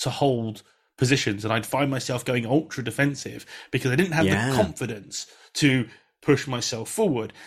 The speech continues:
Speaker 1: And in, in the season when I was at the correct weight, I had none of that.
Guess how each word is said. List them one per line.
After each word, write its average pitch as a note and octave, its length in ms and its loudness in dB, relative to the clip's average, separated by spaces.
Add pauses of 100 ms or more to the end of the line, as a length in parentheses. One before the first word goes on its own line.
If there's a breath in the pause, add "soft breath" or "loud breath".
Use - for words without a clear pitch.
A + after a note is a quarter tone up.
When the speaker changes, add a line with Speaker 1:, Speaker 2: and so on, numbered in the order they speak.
(160 loud breath)
Speaker 1:
And D#3+ 180 6
in, D#3+ 260 4
in D#3+ 140 4
the D3+ 80 4
season E3+ 480 6
when D3 120 4
I C#3 100 2
was C3 220 2
at - 180 -6
the C#3 60 0
correct C3 440 -2
weight, D#3 380 0 (880 loud breath)
I D3 80 6
had C#3+ 260 4
none C3+ 220 6
of A2 140 0
that. - 260 -6